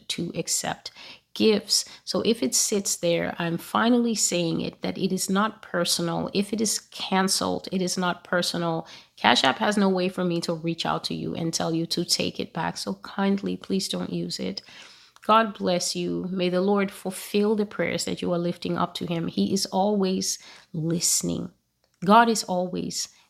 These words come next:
listening, and that is all I can say. Your prayer doesn't have to be perfect. Your prayer doesn't have to have seven hundred scriptures to prove that you are speaking in the King James. Your prayer, he said,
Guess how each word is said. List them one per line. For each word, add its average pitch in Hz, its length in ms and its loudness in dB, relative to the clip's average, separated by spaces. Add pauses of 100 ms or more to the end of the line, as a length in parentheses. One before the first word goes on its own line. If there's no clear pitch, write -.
listening, 170 680 -2 (140)
and 185 160 2
that 185 160 -2
is 190 140 -2
all 190 320 0
I 180 100 -4
can 175 200 -8
say. 175 400 -8
Your 180 80 -4
prayer 214 280 -2
doesn't 240 260 0
have 220 200 -4
to 208 80 -2
be 196 140 -4
perfect. - 500 -8 (220)
Your 170 100 -8
prayer 220 240 0
doesn't 220 260 0
have 196 200 0
to 196 80 -2
have 185 180 0
seven 185 340 0
hundred 175 300 0
scriptures - 480 -6
to - 80 -8
prove 185 320 -2
that - 180 -4
you 170 200 0
are 160 160 -2
speaking 180 440 -2
in 170 100 0
the 156 80 0
King 175 280 -2
James. 165 460 -2 (340)
Your 190 100 -2
prayer, 214 640 0 (720)
he - 140 0
said, 190 480 0